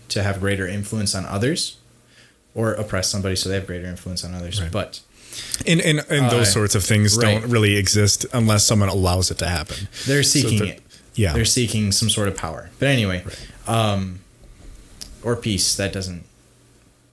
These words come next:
Speaker 1: you know, anyway, they're, they're seeking something else only God can give outside of God.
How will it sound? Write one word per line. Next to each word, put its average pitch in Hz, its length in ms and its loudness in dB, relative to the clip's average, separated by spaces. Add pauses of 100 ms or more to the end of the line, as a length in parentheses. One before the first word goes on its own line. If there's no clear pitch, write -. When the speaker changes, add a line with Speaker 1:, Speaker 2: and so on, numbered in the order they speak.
(140)
Speaker 1:
you 110 140 -8
know, 76 80 -12 (340)
anyway, 107 300 -4 (360)
they're, 123 160 2
they're 127 140 2
seeking 131 260 2
something 107 360 -2
else - 380 -2 (580)
only 127 220 2
God 107 240 0
can 104 180 -2
give 95 280 -2
outside 92 320 -2
of - 100 -16
God. - 180 -16